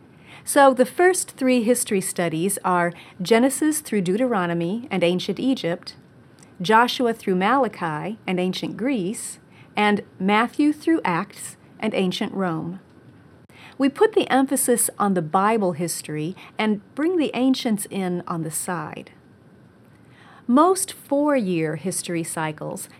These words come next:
combine all of those ancients, but we didn't want to cram all of Genesis through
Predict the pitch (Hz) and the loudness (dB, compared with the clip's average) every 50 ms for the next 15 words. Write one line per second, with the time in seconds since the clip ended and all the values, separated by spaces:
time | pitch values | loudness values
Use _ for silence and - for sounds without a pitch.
0 | - - - 240 220 196 233 269 294 269 226 175 156 160 - - - - 185 185 | -10 -4 0 0 4 4 4 4 4 4 2 0 -2 -4 -4 -2 0 0 2 2
1 | 185 190 185 185 - 180 180 180 - - - 240 247 240 220 - - - - - | 0 -2 -4 -2 -2 -2 0 -2 -4 -6 -2 -2 0 0 -2 -4 -6 -8 -10 -10
2 | - - - - - - - - - - - - - - - - 233 226 - - | -10 -10 -10 -10 -14 -20 -20 -20 -20 -20 -20 -20 -20 -6 -2 0 0 0 -2 -6
3 | - 220 233 294 359 381 403 370 254 240 240 220 - - 208 - - - - - | -4 0 2 4 4 4 4 4 2 2 2 2 0 -2 -6 -8 -8 -8 -4 -2
4 | 240 247 254 247 202 170 170 170 - - 190 196 202 202 196 180 160 160 151 151 | 0 2 2 2 2 0 0 0 0 2 2 2 4 2 0 0 -2 -6 -10 -8
5 | - - 190 214 226 226 - - 220 208 208 196 - - - 190 180 180 - | -4 -2 -2 0 -2 -2 -4 -2 -2 -2 -2 -2 -6 -6 -4 -4 -4 -4 -4